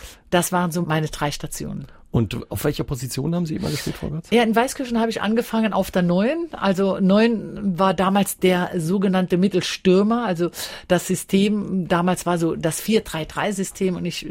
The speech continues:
Speaker 1: durfte als Mittelstürmer auflaufen. Das Gleiche war dann auch in Kaiserslautern. Und in Saarbrücken bin ich dann eher so ein bisschen zurückgezogen worden. Die heutige Zehn, würde man sagen. Damals haben wir noch im drei fünf zwei System gespielt.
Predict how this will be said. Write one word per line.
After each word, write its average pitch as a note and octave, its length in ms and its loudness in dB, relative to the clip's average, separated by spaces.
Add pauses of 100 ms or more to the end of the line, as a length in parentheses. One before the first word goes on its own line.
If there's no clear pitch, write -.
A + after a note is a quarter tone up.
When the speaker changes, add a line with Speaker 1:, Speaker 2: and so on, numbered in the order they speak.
Speaker 1:
durfte F3+ 420 -2 (300)
als - 180 -4
Mittelstürmer G3 720 0 (140)
auflaufen. F#3+ 800 0
Das E3+ 220 -4
Gleiche F3+ 360 2
war F3+ 120 0
dann F3 140 -2
auch E3+ 140 0
in F3 100 -2
Kaiserslautern. F3 840 0 (600)
Und F3+ 300 2
in F#3 140 0
Saarbrücken A#3 720 0
bin G#3 140 2
ich G3+ 140 -2
dann F#3 160 0
eher F#3+ 260 2
so F3+ 80 0
ein F3+ 100 0
bisschen F#3 240 -4
zurückgezogen G#3 800 0
worden. F#3 320 2 (280)
Die F3+ 180 4
heutige F3 540 2
Zehn, B3 640 -2
würde G3+ 320 4
man G3+ 160 2
sagen. F#3 320 0
Damals E3+ 320 0
haben F3+ 180 2
wir F3 80 0
noch E3+ 100 0
im D#3+ 120 -2
drei E3+ 200 0
fünf - 260 -6
zwei G3 260 2
System F#3 580 -4
gespielt. F3+ 540 0